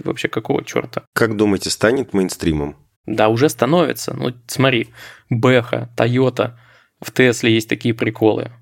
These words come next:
Speaker 1: Причём у Теслы вообще парадоксальные вещи. Ну, с одной стороны, с другой стороны, непонятно. Короче, смотрите, ситуация. Чувак купил Теслу без автопилота.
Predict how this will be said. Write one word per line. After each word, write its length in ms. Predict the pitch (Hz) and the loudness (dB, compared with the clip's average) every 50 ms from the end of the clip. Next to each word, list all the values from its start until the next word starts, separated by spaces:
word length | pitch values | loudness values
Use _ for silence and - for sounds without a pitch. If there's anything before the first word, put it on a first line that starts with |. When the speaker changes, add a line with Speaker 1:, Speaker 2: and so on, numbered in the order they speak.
| _ - | _ -4
Speaker 1:
Причём 300 | - 110 - 131 123 120 | -4 0 2 2 2 2
у 80 | 117 | 2
Теслы 360 | 117 - 151 156 - - 110 | 2 2 2 2 2 0 0
вообще 420 | 110 113 117 - - 135 135 135 135 127 - _ _ | 2 2 0 0 0 0 0 0 -2 -8 -16 _ _
парадоксальные 760 | - 120 120 120 120 117 - - 131 120 117 120 123 123 120 | 2 2 4 4 2 0 0 0 0 0 0 -2 -2 0 2
вещи. 400 | 117 143 175 - - - - 120 117 120 - - - - - - - - _ _ _ _ _ _ _ - | 2 2 2 0 -2 -4 -4 -4 -8 -14 -20 -20 -20 -20 -20 -20 -20 -20 _ _ _ _ _ _ _ 0
Ну, 160 | 147 170 175 | 2 2 2
с 120 | - - | 0 -2
одной 260 | - - 135 123 113 | -2 0 2 2 2
стороны, 320 | 113 - - 123 113 110 110 | 0 -2 -2 -2 -2 -2 -2
с 60 | 113 | -4
другой 200 | - 120 120 - | -4 -4 -2 -4
стороны, 680 | - - - 143 139 139 139 139 135 135 131 123 117 - - - | -2 -2 -2 0 0 0 -2 -2 -2 -4 -4 -6 -6 -8 -8 -6
непонятно. 320 | 127 123 135 117 110 117 | -2 0 0 0 0 0
Короче, 520 | - 123 127 123 113 - - - - - - | 0 2 2 2 0 -2 -4 -6 -6 -6 -6
смотрите, 360 | - - 127 127 131 120 - | -2 0 0 0 0 -2 -4
ситуация. 560 | - - - 117 117 - - - - - - _ _ _ _ | -2 0 0 0 0 -2 -4 -4 -4 -6 -8 _ _ _ _
Чувак 300 | - - 127 151 190 185 | -4 0 2 2 2 0
купил 240 | - 127 - 156 156 | -2 -2 0 0 0
Теслу 440 | 156 - 113 - - - - - - - _ _ | 2 0 0 0 -2 -4 -8 -10 -10 -12 _ _
без 260 | - 127 123 147 156 160 | -4 0 2 2 4 2
автопилота. 680 | 160 - - - - 131 131 120 110 - - - - | 2 0 -2 -4 -2 0 0 0 0 -2 -4 -8 -14